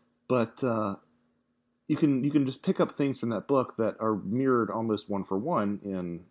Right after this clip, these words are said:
in, uh, in the work, work of David Paulides. Now, I say this hesitantly because the missing four one one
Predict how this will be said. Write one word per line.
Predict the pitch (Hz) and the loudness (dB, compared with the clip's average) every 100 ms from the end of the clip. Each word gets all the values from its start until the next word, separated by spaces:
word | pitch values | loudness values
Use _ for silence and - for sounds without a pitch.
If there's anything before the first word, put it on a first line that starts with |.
| _ _ - | _ _ -12
in, | 101 85 80 | -10 -8 -10
uh, | 76 71 71 _ - | -12 -14 -18 _ -12
in | 85 78 73 - | -10 -10 -12 -6
the | |
work, | 90 90 - | -4 -4 -4
work | 98 92 | -8 -8
of | 80 | -8
David | 87 78 - | -8 -8 -8
Paulides. | 90 90 80 - | -4 -4 -4 -6
Now, | 113 113 | -4 -4
I | |
say | 113 185 | -2 0
this | 147 123 - _ - - - - - _ - | 2 0 -4 _ -20 -20 -20 -20 -20 _ 8
hesitantly | 196 165 123 113 78 | 8 10 4 0 -2
because | 73 - 107 104 101 | -2 -2 0 0 0
the | 110 | 0
missing | 127 170 151 | 0 2 0
four | - 139 | 4 6
one | 123 120 113 | 6 4 2
one | 107 107 101 101 | 2 2 2 0